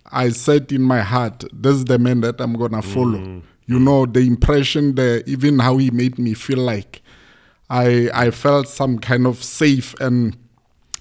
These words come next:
Speaker 1: I see myself growing, uh, under his wing.
Speaker 2: Mm.
Speaker 1: Yeah,
Speaker 2: Mm.
Speaker 1: that's how we met.
Speaker 2: Mm, mm. And then, uh, for, uh, eighteen years have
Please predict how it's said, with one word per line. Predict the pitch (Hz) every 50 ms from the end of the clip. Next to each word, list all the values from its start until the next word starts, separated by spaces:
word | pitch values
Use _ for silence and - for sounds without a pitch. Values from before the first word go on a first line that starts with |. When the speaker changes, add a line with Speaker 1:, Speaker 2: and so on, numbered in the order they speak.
| -
Speaker 1:
I | - 131 135
see | 107 - - 156
myself | 143 135 131 120 104 - 143 127 113 110
growing, | 101 - 110 117 120 123 120 113 113 113
uh, | - - 123 113 117 120 120 120
under | 120 120 117 113 107
his | 107 107 117 107 - - -
wing. | 113 110 107 92 82 - _ _ _
Speaker 2:
Mm. | 107 95 90 90 90 90 - _ _ -
Speaker 1:
Yeah, | 107 117
Speaker 2:
Mm. | 110 101
Speaker 1:
that's | 117 123 120 -
how | - 123 123
we | 123 120 113
met. | 104 101 98 92 - _ - -
Speaker 2:
Mm, | - 98 95 92 92 90 - _ _ _ -
mm. | 113 98 90 82 _ _ _ _ _ _ _ _ _ _ _ _ _ _ _ - _ _ _ _ _ _ _ _ _ _ _ _ _ _ _ _
And | - 101 101 104
then, | 117 127 123 110 104 107 107 104
uh, | 98 98 98 95 95 95 95 95 92 95 95 87 78 - _ _ _ _ _ _ _ _ _ _ _ _ _ _ _ _
for, | _ _ - - 98 98 98 95 98 98 95 95 92 92 92
uh, | 90 87 87 85 85 - _ _ _ _ _ _ _ _ _ _
eighteen | - 104 104 - - - 107 98 98 98 98 98 98 98 95 92
years | 92 95 98 101 104 - -
have | 80 76 76 76